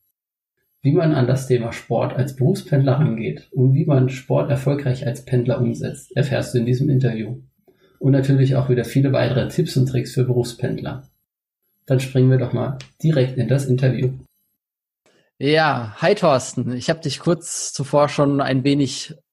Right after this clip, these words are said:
eingeführt und vorgestellt, aber am besten ist natürlich, wenn du dich noch mal kurz selbst vorstellst.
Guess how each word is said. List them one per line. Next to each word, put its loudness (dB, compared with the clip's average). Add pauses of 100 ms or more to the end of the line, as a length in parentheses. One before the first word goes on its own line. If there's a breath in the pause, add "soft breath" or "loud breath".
(220)
eingeführt 0
und -2
vorgestellt, 0
aber 2
am -4
besten -2
ist -4
natürlich, 0
wenn 0
du 2
dich -2
noch -2
mal -4
kurz -8
selbst -8
vorstellst. -14